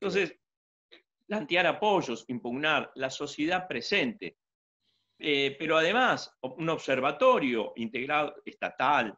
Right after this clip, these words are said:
Speaker 2: pero integrado por organizaciones civiles, organizaciones sociales, también organismos de derechos humanos, eh, personas relevantes en el ámbito, eh, eh, jurídico,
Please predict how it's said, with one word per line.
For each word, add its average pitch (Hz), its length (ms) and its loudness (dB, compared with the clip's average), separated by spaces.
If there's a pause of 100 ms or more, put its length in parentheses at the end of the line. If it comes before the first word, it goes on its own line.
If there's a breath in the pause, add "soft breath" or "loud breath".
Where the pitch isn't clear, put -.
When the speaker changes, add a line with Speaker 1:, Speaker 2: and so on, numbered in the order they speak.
(140)
Speaker 2:
pero 98 120 -6
integrado 131 540 -2
por 110 140 -6
organizaciones 110 880 -6 (400)
civiles, 156 680 0
organizaciones 101 600 -10
sociales, 156 840 -2 (200)
también 156 600 -2
organismos 107 520 -10
de 101 100 -8
derechos - 340 -14
humanos, 127 520 -2 (160)
eh, 104 180 -4
personas 127 460 -4
relevantes 120 960 -2
en 107 100 -16
el 117 100 -12
ámbito, 107 600 -12
eh, - 220 -20 (520)
eh, 101 220 -14
jurídico, 139 920 -4